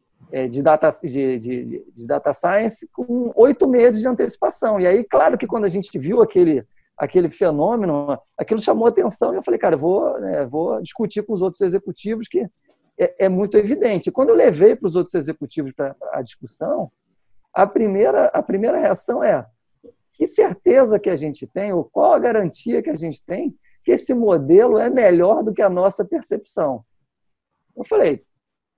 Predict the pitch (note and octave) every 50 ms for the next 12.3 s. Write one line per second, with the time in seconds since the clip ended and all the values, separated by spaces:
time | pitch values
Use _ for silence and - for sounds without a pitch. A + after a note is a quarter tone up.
0 | _ _ _ - - A#2+ - - - D#3 D3+ F#3 F#3 D#3+ - G3+ G#3 A3 A#3 A#3
1 | A3+ A3+ A3+ B3 A3 A3+ B3 B3 B3 - A3+ G3 A3 A3 A#3 A#3 A#3+ A3 F3+ -
2 | - G#3 G#3 A3+ A#3 A3+ - B3 A#3 A#3+ A#3 G#3 G3 F#3 E3+ - E3+ F#3 F3+ F#3+
3 | G3 F3 E3+ F#3 F#3+ - G#3+ G3+ - - - G#3 - - F4+ F4+ A#3+ G4+ - -
4 | - E3 D3+ D#3 D#3 D#3+ D#3 E3+ - - F#3 E3 - - G3 A3 - - - G#3+
5 | G#3+ - _ _ - G3 G#3+ A#3 A#3 A#3+ A#3+ - C4+ C4+ C4+ C4 _ _ _ _
6 | - E3 G3 A#3+ B3 C4+ - B3+ F#3+ E3 G3+ G#3+ A3 A3 A3 G#3+ - - C4+ -
7 | A#3 F#3 D#3 - E3+ - E3+ E3 F3+ - - G#3+ F3 D#3+ E3+ F#3+ F3+ - - -
8 | B3 C#4 C#4+ B3+ - C4 B3+ D3 B2 A2+ _ _ _ _ _ _ _ _ _ _
9 | _ - D3 D3 D3 C#3+ C#3 C3+ C3 B2+ B2 A#2+ _ _ _ _ _ - - C4+
10 | D4 D4 C#4+ - A#3 - - - - G3 F3+ D#3+ D3 D#3 - C3+ C3 - - G3
11 | F#3 G3+ G3 G3+ A3 F#3 D3+ C3+ - - E3 E3+ E3+ D3+ - - D#3 - - -
12 | E3 - - - D3+ A#2+